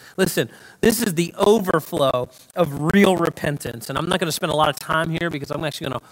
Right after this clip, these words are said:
park on the idea of repentance in a couple weeks when we look at the life of Joseph with his brothers. But, uh, genuine repentance, the overflow, is generosity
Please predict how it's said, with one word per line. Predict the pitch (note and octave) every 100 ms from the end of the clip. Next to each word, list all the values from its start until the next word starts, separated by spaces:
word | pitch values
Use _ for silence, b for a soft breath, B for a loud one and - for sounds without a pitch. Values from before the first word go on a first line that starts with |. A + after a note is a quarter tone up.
| B
park | - E3 E3 D3+
on |
the | C3+
idea | C#3+ D3 D3+
of | B2+
repentance | B2+ B2 D#3+ D#3 D3+ C3+
in | C3+
a |
couple | - D#3 D3 C3+
weeks | C#3+ C#3+ - - B B B -
when |
we | D3
look | C#3+ D3+
at |
the | C#3
life | C3+ C#3
of | C3 B2+
Joseph | - C#3 D3+ - C#3+ A#2+
with | B2
his | A#2+ A#2
brothers. | B2 C#3 C#3 A#2
But, | C3 - _ _ - _ _ _ _ _ _ B B B
uh, | C3 A#2+ B B
genuine | D3+ F#3+ A3 G3+ F3+
repentance, | D3+ C#3+ F#3 G3+ F#3+ -
the | - D#3 -
overflow, | G3 G#3+ D3+ - B2+ C3+
is | D3 B2+
generosity | A#2 D#3 D#3 C#3 C#3 D#3 F3+ - A#3 B3